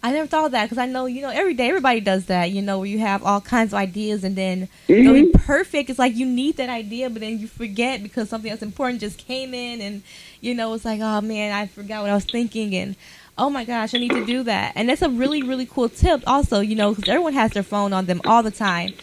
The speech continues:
Speaker 1: So if you don't have your journal with you right now, just voice a text or text it to yourself really quick. Just jot it down pretty much in your phone and then save it and then come back to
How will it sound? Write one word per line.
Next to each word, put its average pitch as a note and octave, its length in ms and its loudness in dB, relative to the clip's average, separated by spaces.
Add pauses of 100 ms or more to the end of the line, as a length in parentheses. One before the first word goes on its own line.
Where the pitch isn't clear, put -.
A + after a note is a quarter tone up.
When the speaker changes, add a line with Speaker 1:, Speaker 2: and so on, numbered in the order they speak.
(160)
Speaker 1:
So - 100 -2
if A3+ 80 2
you B3 60 2
don't B3 160 2
have B3+ 180 0
your A#3 80 0
journal A#3 280 -2
with A3+ 200 -2
you A3 100 -4
right G#3+ 260 0
now, G#3 320 -2
just G#3+ 260 -4
voice G#3+ 240 -4
a G#3 40 -6
text - 400 -2
or F#3+ 40 -4
text C4+ 320 -4
it C4 80 -10
to - 80 -8
yourself A#3+ 420 -2
really A3 180 -8
quick. A#3+ 340 -4 (300)
Just G#3+ 200 0
jot A3+ 240 2
it G#3 100 0
down G#3 260 0
pretty G#3+ 220 0
much G#3+ 300 -2
in G3+ 60 -2
your G3+ 100 -2
phone G#3 420 -2 (260)
and A#3 120 -6
then B3+ 120 0
save C#4+ 360 -2
it F3 160 -2
and G3+ 120 0
then G#3+ 60 0
come C4 200 -2
back C#4+ 180 0
to G4 100 0